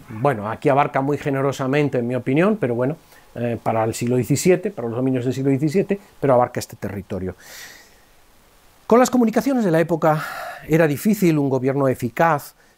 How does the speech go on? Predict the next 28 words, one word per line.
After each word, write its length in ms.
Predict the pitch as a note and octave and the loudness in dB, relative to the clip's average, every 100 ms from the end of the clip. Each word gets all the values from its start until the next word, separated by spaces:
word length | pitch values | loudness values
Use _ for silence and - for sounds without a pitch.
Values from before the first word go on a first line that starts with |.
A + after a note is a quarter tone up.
| _ | _
con 160 | C3+ C3+ | -2 0
un 100 | D3+ | 0
océano 400 | C3 C3+ C3 A#2+ | 0 -2 -2 -4
por 140 | C3+ | -2
medio, 340 | E3 D#3 A2 - - - - | 0 0 -2 -6 -20 -20 -2
de 60 | |
manera 300 | C3+ E3 F#3+ | 4 4 4
que 120 | G3 D#3+ | 4 2
el 120 | C#3 | 2
rey 320 | D3 G3 G3+ | 2 4 4
delegaba 480 | D3+ B2 D3+ D#3+ C3 | 4 4 2 2 2
cada 220 | A#2 G#2 | -2 -6
ciertos 420 | - D3+ - - | -2 -2 -2 -2
años 340 | D#3+ D3 D#3+ - | 0 0 -2 -2
en 120 | D3 | 2
un 140 | D3+ C#3+ | 4 4
virrey, 400 | C3+ D#3 D3+ - _ _ _ _ _ _ - | 4 4 2 0 _ _ _ _ _ _ 2
y 80 | D3+ | 4
esos 240 | D3+ F3 | 6 6
virreyes 400 | G3+ G3 G3+ G3 | 6 6 4 2
tenían 240 | D#3 E3 | 2 2
un 160 | A3 G3 | 4 4
enorme 640 | D3+ E3 A#3 B3 G3 D3+ | 4 4 6 6 4 2
poder, 340 | B2 A#2 G2+ - - _ _ _ _ | 0 -4 -6 -10 -16 _ _ _ _
un 120 | C#3+ | 4
enorme 420 | F#3 E3 G#3 C#3+ B2 | 6 6 4 2 -2
poder, 280 | G#2+ F#2+ - - - - _ - | -6 -8 -10 -18 -20 -20 _ -2
tanto 420 | B3 C#4+ E3 C#3+ | 0 0 -4 -6